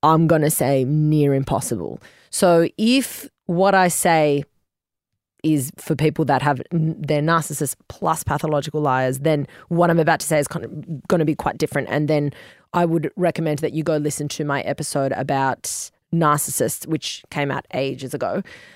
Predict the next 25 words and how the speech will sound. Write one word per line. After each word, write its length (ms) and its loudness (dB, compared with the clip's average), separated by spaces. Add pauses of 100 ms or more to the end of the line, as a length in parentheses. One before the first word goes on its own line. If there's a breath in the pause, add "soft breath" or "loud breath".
(100)
um, 460 2
and 160 0
that 100 0
will 80 0
give 200 -2
you 60 2
a 40 0
good 140 0
idea 200 0
of 60 -4
how 120 -4
to 100 -4
deal 200 -2
with 200 2
a 20 2
narcissist. 580 -2
But 220 2
specifically, 720 0
if 100 -4
you're 80 0
dealing 220 0
with 100 -4
someone 180 0
who's 160 0
not 360 0